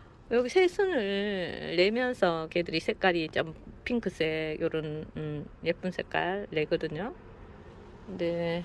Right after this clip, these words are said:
이렇게 생각만큼 얘들이 제가 흙을 너무 박하게 해서 쓴, 음, 탓도 있지만 생각만큼, 음, 잘 못 자라주고 있는 것 같아요. 그래도 엄청 많이 자랐답니다.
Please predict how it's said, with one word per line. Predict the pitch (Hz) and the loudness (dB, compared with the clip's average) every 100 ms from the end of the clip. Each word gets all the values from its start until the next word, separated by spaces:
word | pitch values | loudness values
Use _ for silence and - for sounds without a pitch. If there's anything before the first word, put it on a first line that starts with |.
| - | -8
이렇게 | 180 175 196 | -8 -6 -6
생각만큼 | 214 247 240 208 170 - 165 156 | -2 0 0 -2 -4 -4 -2 -2
얘들이 | 156 156 165 | -4 -6 0
제가 | 185 190 190 185 - - - - - | 2 2 2 -2 -6 -8 -8 -10 -4
흙을 | 240 202 | 2 4
너무 | 180 180 185 | 4 2 2
박하게 | 180 - 220 196 165 | 0 0 0 2 0
해서 | 170 185 185 - | 2 -2 -4 -8
쓴, | - 226 220 214 202 - | -6 0 2 2 -2 -6
음, | 170 151 | -8 -4
탓도 | - - 156 | -6 -2 -2
있지만 | - 170 165 147 170 - - - - - - - - | -2 -8 -6 -8 -10 -14 -18 -20 -20 -18 -18 -18 -10
생각만큼, | 196 190 190 170 165 - 180 185 175 - | -6 -4 -4 -4 -6 -6 -6 -6 -10 -14
음, | 196 160 165 165 - | -10 -8 -10 -12 -6
잘 | 156 165 - - - - - | -4 -4 -8 -12 -18 -20 -6
못 | 160 | -4
자라주고 | - 175 165 - | 0 -2 -2 -8
있는 | 120 - | -10 -10
것 | - | -12
같아요. | 143 - - | -12 -12 -2
그래도 | 196 196 160 165 - - - | 0 2 0 -2 -12 -18 -4
엄청 | 233 240 240 208 196 180 | 0 0 0 0 0 -4
많이 | 147 170 | -4 -4
자랐답니다. | 175 165 - - 143 135 180 | -4 -4 -4 -6 -6 -6 -8